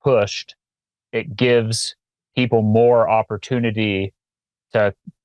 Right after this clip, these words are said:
you know, to have more of a collective experience with it because you're more focused. 'Cause, you know, like I was saying, it's like, if you go back,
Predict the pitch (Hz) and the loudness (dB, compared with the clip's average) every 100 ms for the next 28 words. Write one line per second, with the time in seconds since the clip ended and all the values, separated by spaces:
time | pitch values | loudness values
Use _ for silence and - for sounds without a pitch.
0 | _ - 131 123 110 120 120 120 123 123 | _ -4 0 2 2 0 0 0 2 2
1 | 117 113 - 120 117 123 - 117 104 - | 0 -4 -4 0 0 -2 -4 -6 -6 -8
2 | - 123 127 120 98 - 107 101 101 - | -2 0 2 2 0 -2 0 2 2 0
3 | 107 - 101 101 95 107 101 95 - 113 | -2 0 -2 0 2 4 2 0 0 0
4 | 113 95 - - _ _ - 131 147 139 | 2 0 -2 -16 _ _ -4 0 2 4
5 | 139 160 170 113 104 - 151 123 110 104 | 2 2 2 2 0 -2 0 -2 -4 -4
6 | 135 147 131 110 107 107 104 - | -4 0 0 2 2 0 -2 -6